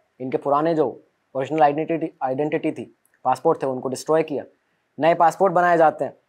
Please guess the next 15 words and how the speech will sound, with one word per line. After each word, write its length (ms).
और 100
ये 420
नए 160
पासपोर्ट 440
थे 60
राज-, 340
अ, 160
राजपाल 340
शर्मा 300
नाम 180
से 240
रविंद्र 240
सिंह 160
का 140
और 340